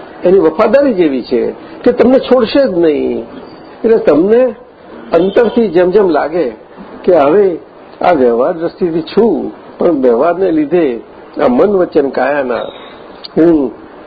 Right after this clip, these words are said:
નિશ્ચય દ્રષ્ટિથી શુદ્ધાત્મા છું, એ મારું શુદ્ધાત્મા પદ, એ હોવાપણું મારું શુદ્ધાત્મા પદથી,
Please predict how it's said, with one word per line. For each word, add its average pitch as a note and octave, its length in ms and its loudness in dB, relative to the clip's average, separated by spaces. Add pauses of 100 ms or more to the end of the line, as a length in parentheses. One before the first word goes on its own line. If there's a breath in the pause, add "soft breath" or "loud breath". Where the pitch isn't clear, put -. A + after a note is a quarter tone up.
નિશ્ચય D#3+ 400 2
દ્રષ્ટિથી D#3 480 0
શુદ્ધાત્મા C#3+ 760 0
છું, A#2 380 -6 (400 loud breath)
એ F#3 100 2
મારું F3+ 240 2
શુદ્ધાત્મા F3+ 640 0
પદ, D#3+ 300 -2
એ D#3 120 0
હોવાપણું C#3+ 600 -2
મારું B2+ 280 -4
શુદ્ધાત્મા A#2+ 540 -2
પદથી, - 600 -4